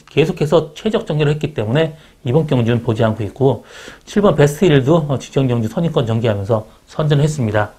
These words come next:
그렇지만 승근전이기 때문에 좀 약하게 보고 갑니다. 이번 경주는 오 번 더킹 그레이스, 일 번 우소라 이천,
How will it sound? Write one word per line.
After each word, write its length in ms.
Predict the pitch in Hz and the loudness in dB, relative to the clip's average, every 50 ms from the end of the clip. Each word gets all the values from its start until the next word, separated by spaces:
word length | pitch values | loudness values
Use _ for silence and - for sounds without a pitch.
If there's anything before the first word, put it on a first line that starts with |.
| _ _ | _ _
그렇지만 400 | - - - - 131 147 143 147 - - - - - | -14 -12 -4 0 2 2 2 2 -2 -8 -18 -20 -20
승근전이기 1080 | - - - 220 226 226 233 214 180 156 123 117 107 107 - _ _ - 120 113 110 110 | -10 0 2 4 6 6 6 6 6 4 2 2 0 -4 -8 _ _ -10 -8 -8 -8 -6
때문에 380 | - 110 110 139 147 139 - - - - _ _ _ | -6 -6 -2 -2 -2 -2 -2 -6 -16 -20 _ _ _
좀 180 | - - 139 117 | -8 -4 -2 -2
약하게 320 | 107 - - - 143 139 | -2 -2 -4 -6 -4 -2
보고 180 | 123 123 120 120 | -2 -2 0 -2
갑니다. 380 | 117 104 101 98 110 101 101 - _ _ - | -2 -4 -2 -4 -4 -4 -4 -8 _ _ -2
이번 180 | 120 139 143 | 0 0 0
경주는 400 | 151 175 156 151 160 185 190 185 - - _ _ _ _ _ _ | 0 0 -2 0 0 0 -2 -2 -6 -14 _ _ _ _ _ _
오 120 | - 120 127 | 0 0 2
번 140 | 147 160 139 | 2 2 0
더킹 300 | 127 120 120 - 170 165 | 0 -2 -4 -2 -2 0
그레이스, 560 | 143 127 113 107 - - - 147 160 185 175 - _ _ - - - _ - | 0 2 0 0 -2 -6 -4 -2 -2 -2 -4 -8 _ _ -20 -20 -20 _ -6
일 120 | 123 127 135 | -4 0 2
번 140 | 139 127 110 | 2 2 0
우소라 300 | 110 110 135 143 127 117 | 0 -2 0 0 0 0
이천, 480 | 104 - - - - 113 104 95 90 | 0 -4 -10 -8 -4 -4 -4 -4 -6